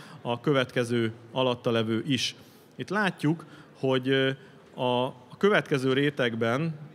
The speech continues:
ott nem fog tovább menni. Ugye, ami eddig is nulla érték volt, az nem fog tovább menni, viszont, ö, ennek a kettőnek az összegéből, ugye itt a, ami most éppen be van karikázva,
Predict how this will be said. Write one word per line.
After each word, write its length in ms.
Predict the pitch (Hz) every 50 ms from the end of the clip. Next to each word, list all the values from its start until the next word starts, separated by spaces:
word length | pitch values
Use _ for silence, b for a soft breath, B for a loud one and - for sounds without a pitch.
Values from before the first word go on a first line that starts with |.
| - -
ott 180 | - 135 -
nem 180 | 165 180 185 175
fog 220 | - - 143 -
tovább 340 | - 156 139 131 127 123 117 120
menni. 400 | 120 117 113 110 110 110 107 -
Ugye, 180 | - 135 123 139
ami 220 | 156 160 165 156
eddig 280 | 160 160 151 143 139 131
is 140 | 135 -
nulla 340 | - 151 151 147 139 131 123
érték 400 | 120 120 117 117 - 127 117 117
volt, 220 | - 120 117 113 120
az 100 | 113 107
nem 180 | 117 110 113
fog 200 | 110 - 139 -
tovább 300 | - 165 160 165 165 165
menni, 360 | 170 175 175 185 190 208 214 208 B B B B B
viszont, 560 | B 139 151 151 - 139 131 135 156 165 - B B B B B B B B
ö, 240 | - 135 135 135 135 143
ennek 280 | 165 165 160 151 139 -
a 80 | 143 - - - - -
kettőnek 760 | - 190 185 180 - - - 135 120 113 113 110 113 - - - -
az 140 | 135 123
összegéből, 800 | 135 143 139 139 - 139 120 113 117 113 107 107 117 123 143 151
ugye 380 | 156 147 127 127 127 123 120 123
itt 180 | 120 120 - -
a, 220 | 123 - - - - - - - - - - - - -
ami 180 | - 135 135 131
most 240 | 120 120 117 -
éppen 260 | 135 123 120 - 120 123
be 80 | 135
van 200 | 135 123 117 113
karikázva, 680 | 113 127 127 160 160 - 180 165 160 151 151 160 156